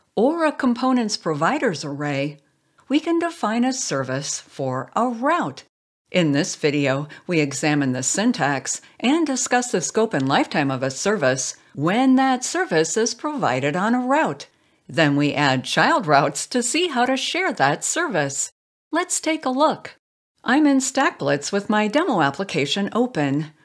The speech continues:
We're looking at the vehicle service. This service is currently provided en route. I've previously covered how this works in my video, Providing a Service en Route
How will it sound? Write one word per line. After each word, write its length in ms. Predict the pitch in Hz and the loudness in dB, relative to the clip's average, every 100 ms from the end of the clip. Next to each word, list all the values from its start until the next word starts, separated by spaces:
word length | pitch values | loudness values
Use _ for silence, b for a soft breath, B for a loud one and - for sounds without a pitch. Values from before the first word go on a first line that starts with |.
| B | B
We're 160 | 262 277 | 0 2
looking 400 | 277 359 320 240 | 2 0 0 0
at 140 | 247 | 0
the 100 | 247 | 0
vehicle 460 | 175 247 269 - 139 | 0 0 0 -2 -4
service. 720 | - 226 151 139 135 - - b b b b | -2 0 0 0 -2 -4 -8 b b b b
This 200 | 170 175 | 0 0
service 540 | - 196 202 151 151 - | 0 -2 0 0 0 0
is 320 | 185 185 - | 2 2 -2
currently 560 | - 320 370 277 160 | -2 0 0 0 0
provided 840 | 196 - 240 196 127 127 139 170 - | 0 0 0 2 0 2 0 -2 -4
en 240 | 147 135 143 | -2 -2 -2
route. 440 | 190 254 127 - _ b b b b | 0 0 -2 -8 _ b b b b
I've 260 | 156 151 | -2 -2
previously 600 | - 160 151 139 139 131 | -4 -2 0 -2 0 -4
covered 460 | 131 - 214 139 139 | -4 -2 0 0 -2
how 240 | - 127 | -4 -4
this 380 | 131 190 - - | -2 -2 -4 -2
works 360 | 135 123 127 - | -2 -2 -2 -4
in 100 | 175 | -2
my 180 | 190 208 | -2 -4
video, 560 | 330 311 143 131 143 B B - | -4 -2 0 0 -2 B B -4
Providing 560 | 147 139 135 135 143 | -2 2 0 2 0
a 80 | 139 | -2
Service 560 | - 185 151 143 139 - | -2 -2 0 0 -2 -2
en 220 | 156 123 | -2 -2
Route 320 | 156 277 190 | 0 0 -2